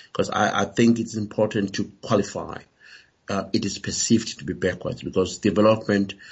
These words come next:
um, is defined differently by different people and there are different elements of development. Therefore,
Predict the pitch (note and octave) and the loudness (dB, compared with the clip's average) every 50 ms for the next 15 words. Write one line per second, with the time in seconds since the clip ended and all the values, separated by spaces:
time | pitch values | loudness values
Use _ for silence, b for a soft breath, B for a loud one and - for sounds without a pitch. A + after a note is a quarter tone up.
0 | B B B B B - - F#2+ G2 - - G2+ G2 - G2+ - - F#2+ F#2+ F2+ | B B B B B 0 0 2 2 0 -2 -4 -4 -4 -4 0 0 0 0 0
1 | E2+ G#2 G2+ - - G2+ F#2+ F#2+ - - F2+ F#2 - - - E2+ - G2+ G2 - | 0 -2 -2 -2 0 -2 -2 -2 -4 -4 -4 -2 -2 -2 -4 0 0 -2 0 2
2 | G#2+ F#2+ - - G2 G2 G2 - F#2 F2+ F#2 - - G#2+ G2+ F#2 F#2+ F#2 - - | 0 0 2 2 0 0 2 0 0 0 0 -2 0 0 2 2 2 0 2 2
3 | A2 G#2 - - G2+ G2 F#2+ F#2+ - - - B B B B B B B B B | 2 2 2 2 2 4 2 2 0 -8 -14 B B B B B B B B B
4 | B - - A#2 A#2 G#2+ G2+ F#2+ F2 - F#2+ F2+ - F#2+ F2 F2+ F#2+ F2+ F2 - | B 2 4 6 6 6 6 4 2 -2 -6 -6 -4 -6 -4 -2 -4 -4 -4 -6
5 | - D#2+ E2 E2 - - - G2+ G#2 G2+ - - G2+ G2 F#2+ F#2 - | -8 -8 -8 -8 -10 -4 0 2 2 2 2 0 0 0 0 0 -4